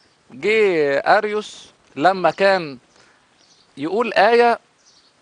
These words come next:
البابا أثناسيوس يرد عليه، فقال له في آية بقى قاطعة، اللي هو الرب قناني أول طريقه،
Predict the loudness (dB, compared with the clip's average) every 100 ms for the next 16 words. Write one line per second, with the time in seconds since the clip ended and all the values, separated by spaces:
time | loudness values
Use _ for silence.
0 | _ _ _ _ _ _ -2 2 2 0
1 | -2 -2 -8 -6 -6 0 0 2 0 -2
2 | -4 -6 -2 0 0 -4 -4 0 2 2
3 | 2 2 0 2 2 4 2 2 2 0
4 | -4 _ _ _ _ _ _ _ _ _
5 | -10 -2 0 2 4 4 4 4 2 -2
6 | _ _ _ _ _ _ _ _ _ -2
7 | 2 2 2 -4 0 -2 2 0 0 -2
8 | 0 0 -4 0 -2 0 -8 -8 -12